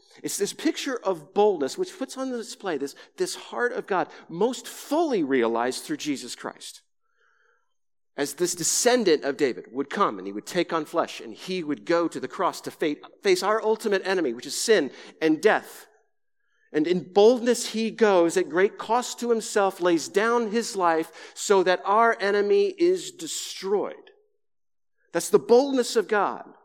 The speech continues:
And you see a glimpse of it on display in David. Now, we know that David was not a hundred percent pure, right? We, he was not a righteous man. He was not holy. He was not perfect.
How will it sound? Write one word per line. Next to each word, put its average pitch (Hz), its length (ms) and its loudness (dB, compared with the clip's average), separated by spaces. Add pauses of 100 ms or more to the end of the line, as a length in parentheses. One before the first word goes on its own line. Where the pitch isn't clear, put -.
(560)
And 165 100 -2
you 185 120 2
see 233 180 -4
a 233 60 -2
glimpse 240 440 0
of 240 100 -4
it 214 60 2
on 202 120 0
display 175 480 -4
in 147 480 -8
David. 113 260 -4
Now, 165 140 -4
we 277 160 -2
know 190 240 0
that 143 200 -2
David 160 300 0
was 131 240 -4
not 131 400 -6 (1300)
a - 20 -16
hundred 156 160 -6
percent - 260 -10
pure, 117 280 -8
right? 127 200 -12
We, 143 220 -4 (220)
he 196 100 -6
was 175 160 -4
not 190 140 2
a 180 40 0
righteous 185 600 -2
man. 165 380 -4
He 147 80 -6
was 151 140 -8
not 160 180 -4
holy. 180 260 -4
He 165 40 0
was 147 100 -6
not - 200 -8
perfect. 185 440 -6